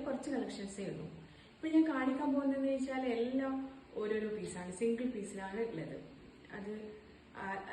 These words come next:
ആർക്കാണ് ഇഷ്ടമുള്ളതെന്ന് വിചാരിച്ചാൽ നിങ്ങൾ അത്, ഏഹ്, സ്ക്രീൻഷോട്ട് എടുത്ത് എനിക്ക് WhatsApp-ൽ സെൻഡ് ചെയ്യാം.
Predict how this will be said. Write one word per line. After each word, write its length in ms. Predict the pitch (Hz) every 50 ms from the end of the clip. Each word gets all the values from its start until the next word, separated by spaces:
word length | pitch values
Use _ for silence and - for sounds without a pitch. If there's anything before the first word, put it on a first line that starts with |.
| 180
ആർക്കാണ് 480 | 185 196 196 196 202 220 220 220 226 240 269 277 269 262
ഇഷ്ടമുള്ളതെന്ന് 500 | 269 - - 277 277 277 269 269 269 262 247
വിചാരിച്ചാൽ 440 | 247 240 240 240 240 - 247 247 262 277 294 269
നിങ്ങൾ 240 | 240 233 233 226 233 233 226 - - - - - - - - -
അത്, 120 | 202 202 208 202 196 202 208 - - - - - - - - - - - - - - - - - - - - 190
ഏഹ്, 140 | 202 208 202 202
സ്ക്രീൻഷോട്ട് 480 | - 226 220 208 - - 220 208 202 202
എടുത്ത് 220 | 202 - - 240 254 254 - - - - - - - - - -
എനിക്ക് 220 | 196 185 185 202 196 190 190 190
WhatsApp-ൽ 480 | 190 185 170 - 196 180 - 190 190 202 - -
സെൻഡ് 200 | 170 160 156 -
ചെയ്യാം. 240 | 135 - - - -